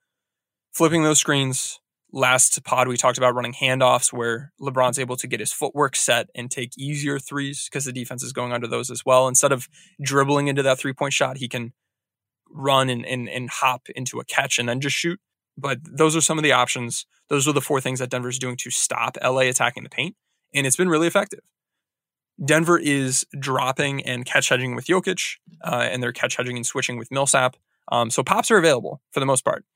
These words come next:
If you want Morris out there to take and make threes, instead of sending him weak side and just standing around and, and hoping that Denver doesn't <laughs> continue doing what they've been doing for the past game and a half,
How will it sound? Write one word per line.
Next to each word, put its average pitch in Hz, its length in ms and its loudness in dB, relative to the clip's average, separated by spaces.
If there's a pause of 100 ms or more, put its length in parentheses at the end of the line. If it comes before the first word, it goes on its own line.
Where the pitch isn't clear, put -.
(400)
If - 160 -4
you 180 140 0
want 143 340 2 (100)
Morris 135 360 0
out 131 160 0
there 143 200 2
to 123 260 -2
take - 240 -2
and 127 80 -4
make 117 180 -4
threes, 120 520 -8 (500)
instead 147 280 6
of 143 80 2
sending 156 240 2
him 120 100 -2
weak 175 200 -2
side 120 400 0
and 120 100 -6
just - 140 -2
standing 131 280 0
around 135 440 2
and, 117 160 -4 (340)
and 123 260 -4 (100)
hoping 147 600 4
that 120 240 4
Denver 131 300 0
doesn't 135 260 0
<laughs> - 40 -12
continue 143 360 0
doing 139 220 2
what 104 120 -4
they've 127 140 -4
been 123 140 -6
doing 139 400 2
for - 80 -8
the 123 80 -8
past 120 240 -2
game 120 120 -2
and 117 80 -6
a - 60 -6
half, 113 260 -2